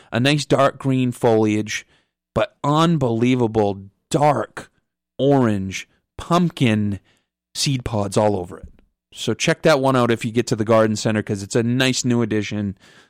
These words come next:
something a little different. And then Blue Mist Spirea,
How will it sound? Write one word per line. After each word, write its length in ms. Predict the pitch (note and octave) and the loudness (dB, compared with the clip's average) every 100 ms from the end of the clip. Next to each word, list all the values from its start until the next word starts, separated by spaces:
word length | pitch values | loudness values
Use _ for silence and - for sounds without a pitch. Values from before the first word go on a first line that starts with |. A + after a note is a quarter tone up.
| - | -8
something 340 | - A#2 A#2+ | -4 -2 0
a 60 | A2 | 0
little 160 | A2 | 0
different. 480 | G2+ G#2+ - G2+ - _ _ _ _ _ _ - | 0 -2 -4 -8 -10 _ _ _ _ _ _ -2
And 160 | C#3 | 0
then 140 | D#3+ D3+ | 2 0
Blue 260 | B2 E3+ | 2 2
Mist 220 | G3 E3 - | 2 0 -2
Spirea, 560 | - C3 A#2+ G#2+ F2 | 0 2 4 2 -2